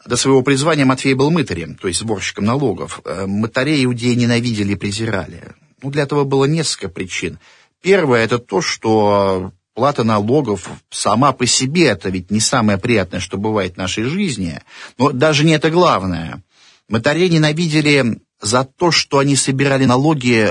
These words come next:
в пользу римлян, в пользу оккупантов. Их рассматривали как изменников, которые сотрудничают с завоевателями. И для мытарей покровительство властей означало, что они могут собирать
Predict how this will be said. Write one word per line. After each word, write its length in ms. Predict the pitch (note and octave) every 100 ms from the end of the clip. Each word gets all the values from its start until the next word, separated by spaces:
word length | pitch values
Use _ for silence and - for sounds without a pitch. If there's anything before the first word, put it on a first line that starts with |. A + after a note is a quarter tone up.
| E2+
в 80 | - _
пользу 680 | C#3 C3 A#2+ B2 B2 A2+ -
римлян, 440 | A2+ A2+ F2 - - _
в 60 | -
пользу 260 | G#2+ G2+
оккупантов. 600 | A2 C3 B2 G2+ - - _ _ _ _ - - - _
Их 200 | D#3 D#3
рассматривали 720 | D3+ - F#3 A3 F3+ D3 C3+
как 260 | D#3+ D3+ -
изменников, 880 | D#3 F#3+ A#3 D#3 G2+ F2+ - -
которые 320 | G2+ F#2+ A2+ G#2+
сотрудничают 760 | C3+ F3 C3+ F#2 F2 F2+ F2+
с 40 |
завоевателями. 840 | G2 B2 D3 A2+ E2+ - - - - - - _
И 440 | A#2+ B2 A2+ G#2 - -
для 280 | - G#2+ A#2
мытарей 380 | F3+ A3 B2+ F#2
покровительство 680 | G#2 A#2 C3 C#3+ C3 -
властей 460 | A#2+ B2+ B2+ - F3
означало, 460 | C3+ B2+ - E3
что 180 | C3+ -
они 140 | C3 C3
могут 280 | E3 D3+
собирать 560 | - C3 C3 D3+ D3+